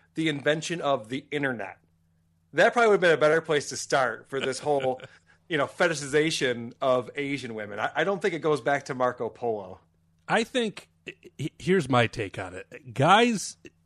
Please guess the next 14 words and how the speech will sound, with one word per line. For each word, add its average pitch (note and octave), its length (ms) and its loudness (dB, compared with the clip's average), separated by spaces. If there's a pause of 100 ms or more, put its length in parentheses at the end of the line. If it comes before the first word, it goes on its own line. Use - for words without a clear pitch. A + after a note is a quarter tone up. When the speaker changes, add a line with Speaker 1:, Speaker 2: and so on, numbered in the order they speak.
(100)
Speaker 2:
like B2+ 500 4 (720)
women. B2 460 -2 (720)
Heterosexual D#3+ 760 2
men A2 400 0 (640)
typically A#2 720 -4 (500)
like G#2+ 340 -2
women. F#2+ 360 -6 (580)
And A#2 140 2
I D3 80 6
don't D#3+ 180 4
think D3 220 0
it B2+ 80 2
really B2+ 260 2
makes B2 460 -6